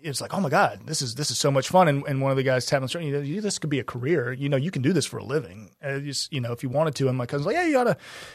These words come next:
you know, uh, do broadcasting if you really like it." And so then it just stuck in my head. And from then on, I was kinda like,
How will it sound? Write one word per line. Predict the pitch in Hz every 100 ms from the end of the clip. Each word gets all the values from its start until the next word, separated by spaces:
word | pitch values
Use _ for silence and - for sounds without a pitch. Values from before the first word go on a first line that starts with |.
| -
you | 160 160
know, | 170
uh, | 156 143
do | 131 151
broadcasting | 143 156 233 151 117 - 120
if | 120
you | 143
really | 120 131 143
like | 143 165
it." |
And | 156
so | 175 160
then | 196 196
it | 175
just | 156 -
stuck | 170 160
in |
my | 143
head. | 131 165 165
And | 131
from | - 131 123
then | 139 143
on, | 147 135 120 117 110
I | 127
was | 123
kinda | 147 131
like, | 123 117